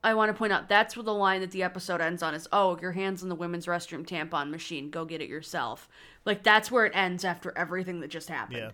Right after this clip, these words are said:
Speaker 2: but she delivers it really well.
Speaker 1: She does. It's
Speaker 2: Like,
Speaker 1: really great, but
Speaker 2: it, it's a, it is a really good performance by Sherry Stringfield in the whole episode, but, but especially here. And it, like I s-, I think I said last episode or maybe the one before, they don't give Susan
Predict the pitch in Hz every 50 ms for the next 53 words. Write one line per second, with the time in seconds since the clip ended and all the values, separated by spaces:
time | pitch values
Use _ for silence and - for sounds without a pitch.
0 | - - 175 - - 240 185 202 180 220 247 277 247 165 156 156 - 120 113 120
1 | 139 156 156 151 139 120 107 101 101 95 92 113 131 147 165 170 - _ - -
2 | - 285 285 233 202 185 226 196 165 160 135 135 - - - 208 139 127 113 165
3 | 240 226 214 208 175 - 104 95 - - _ _ _ - 131 120 139 135 127 143
4 | 143 - - 143 131 - _ - 170 156 151 143 147 151 202 220 190 160 135 143
5 | - - 131 - - 131 127 120 120 104 - - 110 110 113 - - 139 120 113
6 | - - 120 117 - 127 120 - 254 262 220 175 131 156 160 135 110 117 - -
7 | - - 113 107 104 107 104 117 113 107 - - - _ - - - 120 113 113
8 | - - 147 139 - - 131 123 139 139 175 196 - - 208 190 185 - - -
9 | - - - 156 143 180 165 151 - - 147 123 107 110 120 - 135 123 - -
10 | - 123 110 120 117 113 107 107 113 107 - - - 117 113 120 - - - -
11 | - _ _ _ _ _ _ - 196 254 330 349 208 147 117 127 143 143 131 117
12 | - - - 131 127 120 117 120 117 117 113 117 117 110